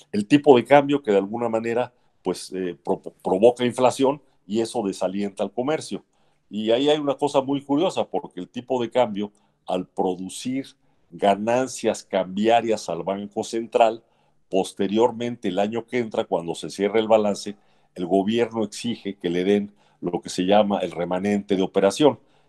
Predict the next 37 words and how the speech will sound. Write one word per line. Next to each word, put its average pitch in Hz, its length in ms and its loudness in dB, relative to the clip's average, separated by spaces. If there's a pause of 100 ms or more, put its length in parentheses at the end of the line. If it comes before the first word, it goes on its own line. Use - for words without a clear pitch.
Y 98 160 0
es 113 140 -2
un 117 160 -8
dinero 113 340 2
muy 123 220 2
peligroso 117 600 2
porque 90 280 -2
realmente 110 720 0 (340)
no 98 240 0
es 117 160 -2
dinero, 113 560 2
es - 200 -4
aire, 147 420 4
se - 200 -10
generó 104 500 -2 (260)
a - 140 -4
partir 120 420 -4
de 113 100 -2
una 113 280 -2
devaluación 101 880 0 (340)
donde 90 260 -4
el 92 80 -4
Banco 117 340 -2
Central 110 640 0 (280)
en 98 140 -10
su 98 160 -4
activo 113 440 -4
tiene 113 280 -4
dólares 120 540 2 (240)
y 92 80 -8
en 92 60 -6
su 90 180 -10
pasivo 107 440 0
tiene 107 240 -2
billetes 95 520 -6
y 95 40 -6
monedas. 107 500 2